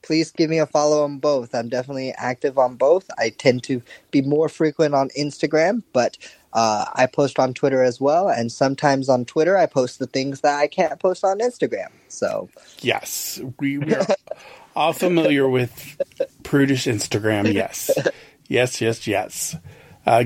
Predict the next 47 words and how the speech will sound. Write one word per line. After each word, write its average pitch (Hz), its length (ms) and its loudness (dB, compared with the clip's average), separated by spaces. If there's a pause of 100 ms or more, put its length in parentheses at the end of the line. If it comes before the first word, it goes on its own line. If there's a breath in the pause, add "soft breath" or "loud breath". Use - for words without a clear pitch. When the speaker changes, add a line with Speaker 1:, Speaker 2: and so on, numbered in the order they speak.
Speaker 2:
so 135 160 -2
definitely 170 420 0
go 156 140 0
follow 143 380 0
him, 143 220 0
especially 131 440 -4
if 131 100 -6
you're 123 80 0
going 131 520 0
to 143 120 -2
Tokyo 131 720 2
and 123 180 2
want 123 180 -2
to 123 100 0
venture 120 500 -2
out. 117 460 2 (400 loud breath)
Definitely 117 680 0
find 113 340 -2
out 110 100 -4
where 113 120 -4
he's 110 180 -4
at 104 140 -2
and 104 160 -4
go 110 120 2
visit 110 400 -2
and 120 100 -2
have 107 260 -2 (240)
a 139 80 2
great 139 340 0
time, 135 320 0
and 127 100 2
you 117 60 2
may 113 140 2
get 104 140 -2
a 101 40 -2
pair 104 200 -2
of 95 60 -6
underwear. 151 540 0
You - 80 0
never 185 240 0
know. 254 300 0 (460 loud breath)
Thank 202 320 -2
you 214 120 0
again, 170 440 2
Sai, 151 240 0
for 143 120 -4
coming 160 460 0